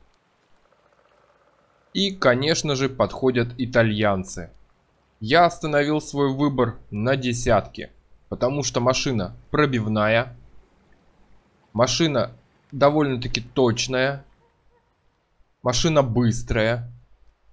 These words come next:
четыре снаряда в барабане. Но в отличие от других машин, которые мы сейчас рассмотрели, у итальянца есть броня. Немного, но есть. В башне, по крайней мере. Да и корпусом он иногда может кое-что оттанковать.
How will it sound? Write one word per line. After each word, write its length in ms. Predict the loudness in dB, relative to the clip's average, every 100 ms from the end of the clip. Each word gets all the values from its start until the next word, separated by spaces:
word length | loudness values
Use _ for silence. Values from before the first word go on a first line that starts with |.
| _
четыре 460 | -4 -2 4 4 4
снаряда 460 | 2 4 6 4
в 120 | 2 2
барабане. 720 | 6 6 4 0 0 -4 -8 -20 -20 -20 _ _ _ _ _ _ _
Но 180 | 0 4
в 60 | 6
отличие 500 | 4 4 2 4 2
от 100 | 2
других 500 | 0 0 0 -2 -2
машин, 360 | -2 0 0
которые 320 | 0 0 0 -2
мы 100 | -2
сейчас 380 | -4 -2 -2
рассмотрели, 800 | -2 -6 -4 -4 -2 0 0 -4 -12 -20 _ _ _ _ _ -2
у 320 | 2 4 2 -2 _ _ _ -4
итальянца 680 | 4 4 6 4 2 2
есть 380 | 2 4 2 0
броня. 520 | 2 4 4 2 -2 -8 _ -8
Немного, 600 | -4 -2 2 4 4 0 -4
но 160 | -2 0
есть. 480 | 4 2 0 -12 -20
В 100 | -10
башне, 380 | 4 4 4 0
по 100 | -4
крайней 320 | -4 -4 -4
мере. 300 | -4 -8 -12 -16 _ _
Да 140 | 2 2
и 60 |
корпусом 540 | 8 8 8 2 0 -2
он 120 | 0
иногда 300 | 0 4 4
может 340 | 4 0 -2
кое-что 420 | -2 -2 0 -2
оттанковать. 640 | -2 -2 -4 0 0 0